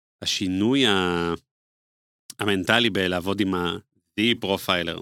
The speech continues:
וה-frame debugger, זה שה-frame debugger הוא, אה, כזה מציג בפניך שאלות, ולפרופיילר אתה בא כדי לעשות בעצמך את החקירה. כאילו, תוציא את ה-, תוציא את הסודות שלך. אה, ככה, ככה אני מרגיש כל פעם שאני פותח, אה, פרופיילר.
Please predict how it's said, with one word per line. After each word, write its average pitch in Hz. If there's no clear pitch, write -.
וה-frame 151
debugger, 139
זה 98
שה-frame 90
debugger 139
הוא, 98
אה, 87
כזה 92
מציג 92
בפניך 107
שאלות, 175
ולפרופיילר 95
אתה 110
בא 117
כדי 98
לעשות 95
בעצמך 101
את 110
החקירה. 95
כאילו, -
תוציא -
את 156
ה-, 139
תוציא -
את -
הסודות 151
שלך. 123
אה, 87
ככה, 120
ככה 131
אני 143
מרגיש 113
כל 113
פעם 104
שאני 110
פותח, 104
אה, 92
פרופיילר. 107